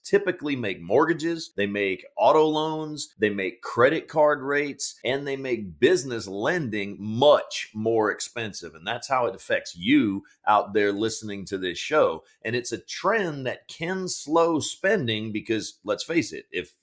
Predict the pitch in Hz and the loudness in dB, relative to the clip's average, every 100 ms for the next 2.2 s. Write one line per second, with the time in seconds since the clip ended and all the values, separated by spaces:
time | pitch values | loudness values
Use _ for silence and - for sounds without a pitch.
0 | _ 85 110 110 127 117 110 _ _ - | _ -6 -6 -4 -4 -4 -6 _ _ 0
1 | 113 107 101 90 82 _ _ _ - 135 | 4 4 4 -2 -8 _ _ _ -10 0
2 | 107 87 | 0 0